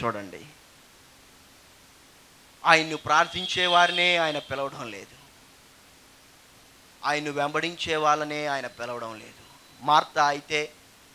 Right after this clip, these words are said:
సమూయేలు అయితే, యాకోబు అయితే, వీరు దేవుణ్ణి వెంబడిస్తూ ఉన్నటువంటి వారు,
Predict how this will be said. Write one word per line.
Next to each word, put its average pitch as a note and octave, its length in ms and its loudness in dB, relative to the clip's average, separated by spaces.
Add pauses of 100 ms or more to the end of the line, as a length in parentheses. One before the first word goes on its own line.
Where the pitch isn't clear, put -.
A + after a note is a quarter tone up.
(160)
సమూయేలు D3+ 520 0
అయితే, C#3+ 420 -4 (1200)
యాకోబు F3 440 2
అయితే, D#3 460 -4 (120)
వీరు D#3 180 -2
దేవుణ్ణి G3 480 -4
వెంబడిస్తూ F3 580 -6
ఉన్నటువంటి C3+ 480 -10
వారు, G2 240 -8